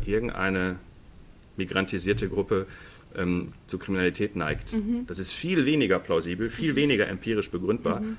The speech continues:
Speaker 1: als dass Deutsche dazu neigen, den Weltuntergang herbei zu
Speaker 2: Könntest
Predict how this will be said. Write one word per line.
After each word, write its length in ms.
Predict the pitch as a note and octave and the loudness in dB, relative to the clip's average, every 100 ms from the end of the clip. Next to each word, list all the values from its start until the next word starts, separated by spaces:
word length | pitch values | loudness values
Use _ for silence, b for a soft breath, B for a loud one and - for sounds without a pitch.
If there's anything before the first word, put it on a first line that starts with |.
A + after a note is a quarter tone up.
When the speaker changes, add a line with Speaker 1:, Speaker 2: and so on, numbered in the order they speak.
| - | -2
Speaker 1:
als 200 | F#2+ - | -2 0
dass 180 | F#2+ - | -2 4
Deutsche 500 | F#2 - - G#2+ A#2+ B B B | 4 6 4 2 2 B B B
dazu 260 | F#2+ - G2 | 0 2 2
neigen, 520 | F2+ F#2+ G#2+ G#2 F#2 G2 | 6 6 4 0 -2 0
den 180 | G2 G2 | 2 6
Weltuntergang 640 | G#2 - F#2 E2+ F2 E2 | 4 2 -2 -2 -2 -4
herbei 360 | E2 E2+ E2 - - - | -4 -2 -2 -4 -14 -18
zu 260 | - F#2 F2 - - | -10 -8 -8 -10 -4
Speaker 2:
Könntest 240 | G2 G2 | -2 2